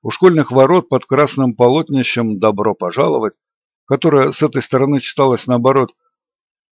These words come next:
«Таволо жоп орбот», стоял заслон. Несколько самых предприимчивых мальчишек надеялись здесь перехватить кого-нибудь, кто ещё,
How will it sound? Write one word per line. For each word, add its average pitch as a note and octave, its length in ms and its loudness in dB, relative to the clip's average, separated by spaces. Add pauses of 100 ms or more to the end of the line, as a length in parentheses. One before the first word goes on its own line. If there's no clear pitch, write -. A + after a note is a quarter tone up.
(260)
«Таволо C#3 800 4
жоп B2+ 340 2 (540)
орбот», B2+ 600 2 (800)
стоял A2+ 560 -4
заслон. D3+ 480 -4 (720)
Несколько C3 560 -2
самых C#3 440 0
предприимчивых A#2 800 -4
мальчишек D#3 520 -8 (360)
надеялись B2+ 600 2
здесь A2 260 -4
перехватить B2 600 -2
кого-нибудь, C3+ 600 -2 (760)
кто - 300 0
ещё, - 500 -4